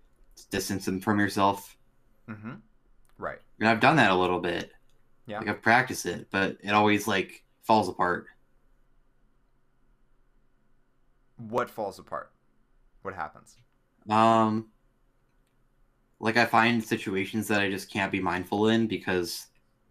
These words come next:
Speaker 1: they're so boring to me that I just, like,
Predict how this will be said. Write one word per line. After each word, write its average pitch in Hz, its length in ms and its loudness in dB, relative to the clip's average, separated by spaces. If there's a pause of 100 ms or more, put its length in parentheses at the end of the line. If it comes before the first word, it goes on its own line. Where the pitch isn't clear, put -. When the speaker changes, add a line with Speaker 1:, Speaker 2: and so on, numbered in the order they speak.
(160)
Speaker 1:
they're 101 100 -2
so 101 720 2 (760)
boring 104 400 4
to 98 120 -4
me 90 180 0
that 85 300 -4 (120)
I 101 100 -2
just, - 360 -4 (600)
like, 196 220 -4